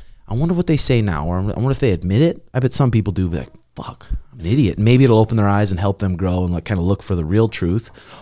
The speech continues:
Or they're just so, "No, I'm fucking dumb." <clears throat>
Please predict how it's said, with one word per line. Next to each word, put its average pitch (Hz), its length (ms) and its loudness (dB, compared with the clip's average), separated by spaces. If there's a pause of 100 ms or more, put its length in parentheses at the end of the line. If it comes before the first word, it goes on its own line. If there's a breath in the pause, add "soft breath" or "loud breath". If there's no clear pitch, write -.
Or 113 300 6
they're 104 160 2
just 90 240 -2
so, 90 400 0 (480)
"No, 127 520 -4 (120)
I'm 127 240 0
fucking 104 580 -2
dumb." 87 420 2 (380)
<clears throat> 95 140 -14